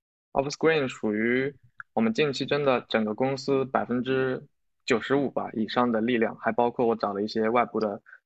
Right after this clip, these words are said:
设计师安卓也好，其实投入非常大，每个月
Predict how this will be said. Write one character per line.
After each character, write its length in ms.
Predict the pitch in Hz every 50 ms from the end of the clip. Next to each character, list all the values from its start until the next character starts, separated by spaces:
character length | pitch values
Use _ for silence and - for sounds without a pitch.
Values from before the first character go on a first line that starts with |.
| _ _
设 200 | - - - 127
计 120 | 117 110
师 140 | 107 - - 117
安 240 | - 117 120 123
卓 180 | 113 - 104 104
也 60 | 101 104
好， 100 | 104 -
其 80 | - -
实 120 | 117 123
投 180 | 120 - 107 110
入 100 | 120 117
非 140 | 117 139
常 180 | 131 113 107 107
大， 140 | 110 113 113
每 120 | 113 104
个 80 | 95 92
月 180 | 95 101 -